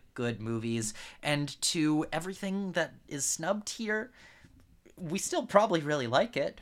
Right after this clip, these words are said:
but, um, it just didn't, it didn't make it in with our,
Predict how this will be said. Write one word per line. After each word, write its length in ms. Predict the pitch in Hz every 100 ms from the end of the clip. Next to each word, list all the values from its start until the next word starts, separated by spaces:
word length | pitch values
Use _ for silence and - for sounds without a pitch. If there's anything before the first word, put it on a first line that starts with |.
| -
but, 320 | 131 123 -
um, 380 | 151 135 127 127
it 140 | 131 -
just 240 | 151 -
didn't, 400 | 196 185 180 - - -
it 120 | 170
didn't 320 | 190 180 160
make 200 | 165 165
it 100 | 156
in 300 | 151 135 127
with 180 | 120 120
our, 360 | 123 117 110